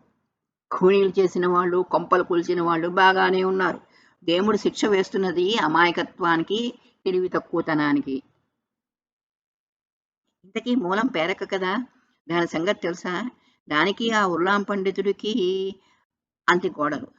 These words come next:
"ఏమిటి?" అన్నది పుల్లమ్మ. "దాని ధైర్యం మీదే ఇన్నాళ్ళు ఇక్కడ తిష్ట వేశాడు." "నిజమే? అబద్ధం అనుకున్నావేమిటి? నలభై ఏళ్ళు దాటిన మనిషి, జ్ఞాని. నలభై ఏళ్ళు దాటినా నీ కోడల కన్నా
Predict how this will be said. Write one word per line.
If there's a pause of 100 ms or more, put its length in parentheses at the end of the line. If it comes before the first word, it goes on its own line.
(280)
"ఏమిటి?" (320)
అన్నది
పుల్లమ్మ. (1700)
"దాని
ధైర్యం
మీదే
ఇన్నాళ్ళు
ఇక్కడ
తిష్ట
వేశాడు." (600)
"నిజమే? (920)
అబద్ధం
అనుకున్నావేమిటి? (600)
నలభై
ఏళ్ళు
దాటిన
మనిషి,
జ్ఞాని. (640)
నలభై
ఏళ్ళు
దాటినా
నీ
కోడల
కన్నా